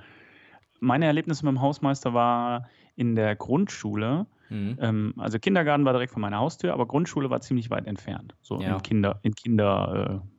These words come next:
Speaker 1: äh, Entfernung gedacht.
Speaker 2: Ja.
Speaker 1: Und, ähm, der Haus-, unser Hausmeister, der fuhr immer, ich glaube, der hat einen Opel,
Speaker 2: Mhm.
Speaker 1: ähm,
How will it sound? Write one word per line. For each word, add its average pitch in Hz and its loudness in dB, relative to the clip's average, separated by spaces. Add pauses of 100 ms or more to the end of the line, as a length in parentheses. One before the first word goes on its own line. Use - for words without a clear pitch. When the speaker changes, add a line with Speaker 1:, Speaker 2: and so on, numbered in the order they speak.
(160)
Speaker 1:
äh, - -6 (520)
Entfernung 98 0
gedacht. 95 -4 (120)
Speaker 2:
Ja. 90 -6 (300)
Speaker 1:
Und, 127 2
ähm, 110 0 (360)
der 95 -6
Haus-, 147 2
unser 165 2
Hausmeister, 117 -4
der 117 -4
fuhr 151 -2
immer, 160 0
ich 143 -14
glaube, 127 -4
der 120 -2
hat 110 -2
einen 107 -2
Opel, 110 0 (300)
Speaker 2:
Mhm. 107 4
Speaker 1:
ähm, 107 0